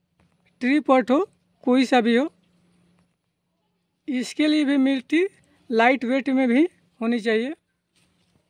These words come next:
इसके बाद नौवें नंबर पे हम अपने टेरेस गार्डन में कटहल का पेड़ भी लगा सकते हैं,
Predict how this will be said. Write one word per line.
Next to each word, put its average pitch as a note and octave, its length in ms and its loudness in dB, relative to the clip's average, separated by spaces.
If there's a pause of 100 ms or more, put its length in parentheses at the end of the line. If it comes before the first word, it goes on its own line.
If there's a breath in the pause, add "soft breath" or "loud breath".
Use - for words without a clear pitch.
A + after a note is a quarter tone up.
(520)
इसके D4 420 -2
बाद D4 240 2
नौवें C4+ 400 4
नंबर C#4 380 4
पे C#4 180 0
हम C4+ 420 2 (880 soft breath)
अपने B3 380 0
टेरेस B3+ 360 -2
गार्डन B3+ 360 4
में B3+ 380 -4 (920)
कटहल B3+ 380 -8
का C4 80 -8
पेड़ C4 240 -10
भी B3+ 100 -10
लगा A3+ 240 -6
सकते G#3+ 340 -6
हैं, A3 200 -4